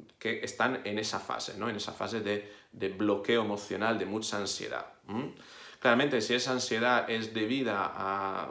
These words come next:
bueno, a porque estás enfermo, porque estás en cuarentena o porque tienes algún familiar, es toda otra cosa. Ya ahí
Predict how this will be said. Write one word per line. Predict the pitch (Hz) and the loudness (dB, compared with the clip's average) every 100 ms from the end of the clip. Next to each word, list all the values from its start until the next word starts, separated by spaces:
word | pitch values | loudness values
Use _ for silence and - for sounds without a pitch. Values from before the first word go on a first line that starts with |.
| 67 - | -10 -8
bueno, | 101 107 - | -4 -4 -4
a | - | -8
porque | - - 92 | -10 -8 -8
estás | - 143 151 | -2 0 2
enfermo, | 160 147 147 143 | 0 2 2 2
porque | 139 - | 0 -4
estás | 120 135 - | -4 -4 -2
en | 131 | -2
cuarentena | 127 117 110 110 120 113 - | -2 -2 -2 -2 0 0 0
o | 110 | -4
porque | 104 107 104 | -4 -2 -2
tienes | 113 107 104 | -2 -2 -2
algún | 98 107 | -2 -2
familiar, | 104 101 101 110 135 - - - _ | -2 -2 0 2 0 0 -10 -20 _
es | 127 127 - | 2 2 4
toda | 117 113 110 | 4 6 4
otra | 107 98 95 | 2 -2 -2
cosa. | 64 - - - | -6 -8 -10 -12
Ya | - 98 - | -4 -4 -2
ahí | 95 110 131 | -2 0 -2